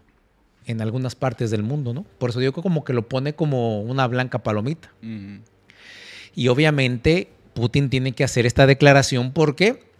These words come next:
Speaker 1: Estados Unidos, acuérdate, mandó el portaaviones más poderoso que tiene el ejército más poderoso del mundo.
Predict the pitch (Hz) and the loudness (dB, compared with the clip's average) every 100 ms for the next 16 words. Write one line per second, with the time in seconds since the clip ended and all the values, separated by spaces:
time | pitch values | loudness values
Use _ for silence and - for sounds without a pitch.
0 | _ _ _ _ - - 117 120 131 131 | _ _ _ _ -16 -4 0 0 0 0
1 | 135 - 117 131 160 131 117 120 123 147 | 0 -2 -4 -2 0 2 2 4 4 4
2 | 247 _ _ _ _ - 123 117 127 127 | 2 _ _ _ _ -2 -2 2 2 4
3 | 127 117 135 147 139 139 131 139 - 175 | 4 4 0 -4 -2 2 4 4 2 2
4 | 147 123 139 - 131 - 143 131 127 156 | 4 4 0 -6 -4 4 6 6 4 -2
5 | - 120 104 - 110 127 127 107 - 123 | -4 -4 -2 2 0 0 -4 -6 -4 -2
6 | 107 117 123 147 226 214 117 | -2 0 2 4 4 2 0